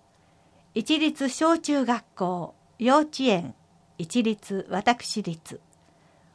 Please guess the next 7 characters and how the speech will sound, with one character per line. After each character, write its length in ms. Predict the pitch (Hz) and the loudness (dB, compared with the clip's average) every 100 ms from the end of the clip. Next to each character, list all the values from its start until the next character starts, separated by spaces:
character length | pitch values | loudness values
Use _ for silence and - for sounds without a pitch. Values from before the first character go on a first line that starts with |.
| _ | _
保 160 | - 262 | 4 4
育 220 | 262 - | 4 -4
所、 320 | - 220 - _ _ _ _ _ - | -2 -2 -2 _ _ _ _ _ -8
一 260 | 196 233 | -4 0
律 460 | 226 214 - 214 - 202 | 2 0 0 -4 -2 2
民 260 | 226 214 | 4 4
間、 380 | 202 175 165 | 0 -6 -6